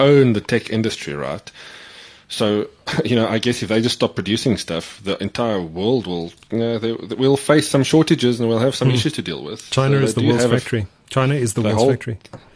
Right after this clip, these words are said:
Speaker 1: they hold some
Speaker 2: Mm.
Speaker 1: cards, which, uh, is very powerful.
Speaker 2: Yeah. So the U S this week, um, asking its allies around the world not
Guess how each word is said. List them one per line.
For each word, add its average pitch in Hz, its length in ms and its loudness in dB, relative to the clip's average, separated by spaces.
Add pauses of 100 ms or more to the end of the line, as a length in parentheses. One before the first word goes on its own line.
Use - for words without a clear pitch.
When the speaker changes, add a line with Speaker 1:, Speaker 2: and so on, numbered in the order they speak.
Speaker 1:
they 104 100 -6
hold 110 240 -2
some 117 200 -4
Speaker 2:
Mm. - 20 -18
Speaker 1:
cards, 87 460 0
which, - 280 -6
uh, 107 60 -2
is 95 220 -4
very 104 180 -2
powerful. - 520 -10
Speaker 2:
Yeah. 104 280 0 (1200)
So 160 320 4
the 156 120 2
U 185 220 2
S 139 240 0
this - 240 -2
week, - 500 -4
um, 117 680 0 (460)
asking 151 320 0
its 135 180 -2
allies 101 800 -2 (240)
around 110 320 0
the 101 80 -4
world 101 400 -4
not 131 220 0